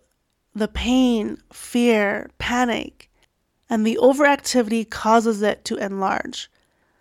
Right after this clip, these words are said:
And ultimately, when the amygdala is larger, it makes it harder for us to regulate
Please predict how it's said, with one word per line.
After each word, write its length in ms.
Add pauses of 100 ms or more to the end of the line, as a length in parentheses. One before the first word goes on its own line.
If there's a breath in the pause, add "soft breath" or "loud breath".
(480)
And 120
ultimately, 680
when 180
the 140
amygdala 560
is 120
larger, 500 (200)
it 80
makes 380
it 100
harder 460
for 240
us 220
to 140
regulate 800